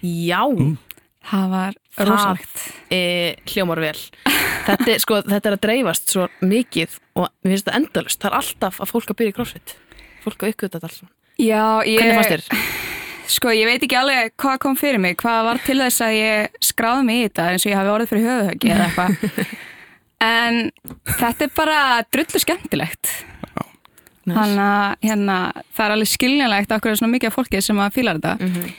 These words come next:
Speaker 3: Ég er ekki búin að geta gengið upp stiga hjálparlaust í þrjá daga, en þú veist, mér líður samt alveg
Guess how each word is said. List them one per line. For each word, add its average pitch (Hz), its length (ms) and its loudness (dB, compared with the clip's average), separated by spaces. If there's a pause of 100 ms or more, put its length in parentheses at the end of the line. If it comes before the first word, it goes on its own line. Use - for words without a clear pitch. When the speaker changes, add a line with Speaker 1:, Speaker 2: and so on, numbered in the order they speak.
(140)
Speaker 3:
Ég 208 100 4
er 233 60 2
ekki 233 180 -2
búin 254 140 2
að 254 80 0
geta 240 180 0
gengið 254 400 2
upp - 160 0
stiga 214 560 2
hjálparlaust 240 720 2
í 208 80 4
þrjá 233 240 2
daga, 208 300 2 (180)
en 226 160 2
þú 220 220 2
veist, - 340 0 (800)
mér 220 160 4
líður 254 240 2
samt - 380 -4 (520)
alveg 214 320 2